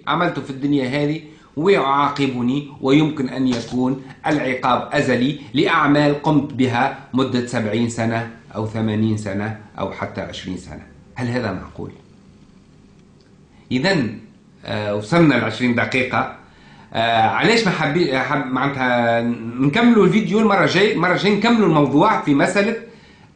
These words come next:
الموت والحياة، ما يسمى بعد الموت أو الوجود من بعد الموت، وتركيبة جسم الإنسان. وعلاش أنا نقول لكم ما نحبش نفصل؟ على خاطر أنا حتى لتوا مازلت ما بديتش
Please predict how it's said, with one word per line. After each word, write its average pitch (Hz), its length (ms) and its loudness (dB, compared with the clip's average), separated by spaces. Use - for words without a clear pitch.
الموت 175 600 2
والحياة، 170 600 2
ما 143 60 2
يسمى 143 280 2
بعد 131 200 2
الموت 147 280 0
أو 156 180 2
الوجود 180 440 2
من 160 80 2
بعد 139 180 2
الموت، 127 360 0
وتركيبة 208 600 2
جسم 151 320 0
الإنسان. 117 540 -2
وعلاش 143 560 4
أنا 247 120 6
نقول 233 200 2
لكم 185 180 0
ما 165 80 4
نحبش 156 380 -4
نفصل؟ 135 640 -2
على 131 160 0
خاطر 165 400 -6
أنا 120 420 -2
حتى - 320 -6
لتوا 113 420 -2
مازلت 131 440 2
ما 123 100 2
بديتش 123 640 -4